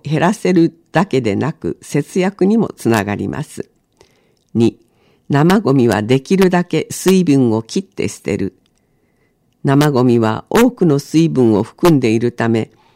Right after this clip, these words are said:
よく切ることでゴミの減量化につながります。また、市では生ゴミ処理容器の購入に補助をしています。ゴミを減らすためにもぜひご検討ください。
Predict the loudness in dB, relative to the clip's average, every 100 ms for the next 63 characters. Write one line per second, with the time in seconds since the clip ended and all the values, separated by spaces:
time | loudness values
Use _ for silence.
0 | _ -2 0 0 -4 -2 -2 -2 -4 -2
1 | -2 0 -2 -4 0 2 4 4 0 -4
2 | _ _ _ _ -4 0 2 4 4 2
3 | 2 2 0 -2 -2 0 -2 -4 -6 -10
4 | -14 -16 _ _ _ _ -4 -4 -2 -4
5 | -6 _ _ _ _ _ -6 -2 0 0
6 | -4 -4 0 2 2 2 2 2 2 0
7 | 0 2 2 2 0 0 0 0 2 4
8 | 4 4 4 0 -2 _ _ -2 0 2
9 | 0 -2 -4 -2 0 -2 -8 -12 -14 _
10 | _ _ _ _ -4 2 4 4 2 0
11 | 0 -2 -4 -6 -2 0 2 0 -2 -6
12 | _ _ -2 -2 -2 -6 -4 -2 0 0
13 | -2 -6 -6 -10 -10 -6 -6